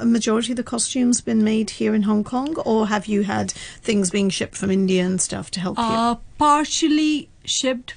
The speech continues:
Speaker 2: partially created. Like, we got the base layer stitched, and then we decorated them and, um,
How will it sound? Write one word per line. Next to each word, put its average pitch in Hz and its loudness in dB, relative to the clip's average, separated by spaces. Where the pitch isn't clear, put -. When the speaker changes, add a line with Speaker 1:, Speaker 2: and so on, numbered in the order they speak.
Speaker 2:
partially 214 -2
created. 196 -6
Like, 202 -2
we 220 4
got 208 0
the 208 0
base 214 0
layer 214 2
stitched, - -2
and 214 2
then 220 4
we 214 2
decorated 208 0
them 202 0
and, 196 -2
um, 190 -2